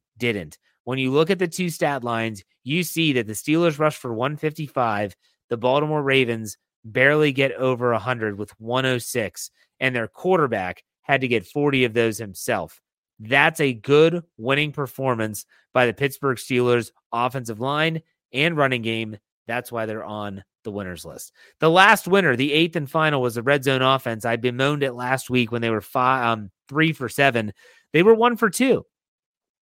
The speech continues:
When you only get there two times, if you can convert one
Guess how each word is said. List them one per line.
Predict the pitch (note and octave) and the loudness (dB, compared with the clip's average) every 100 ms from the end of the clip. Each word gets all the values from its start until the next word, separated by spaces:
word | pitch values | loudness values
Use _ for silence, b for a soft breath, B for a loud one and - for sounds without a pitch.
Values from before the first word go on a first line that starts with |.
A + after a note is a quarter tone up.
| _ _ | _ _
When | D3 | -4
you | D#3 - | -4 2
only | G3 A#3+ B3 | 4 4 2
get | F#3+ F#3+ | 2 2
there | F#3 E3+ D3 - | 4 4 4 -2
two | - G3+ | -4 -2
times, | F3+ D3 B2+ F#2 D#2+ - - b b b | -2 -4 -6 -6 -10 -18 -20 b b b
if | C#3 | -4
you | D#3 C#3 | -2 -2
can | D3 | -4
convert | B2 C3+ B2 F3 F3 | -6 -6 2 2 0
one | C3+ C3+ D3+ B2 G#2 | -4 -2 2 0 -2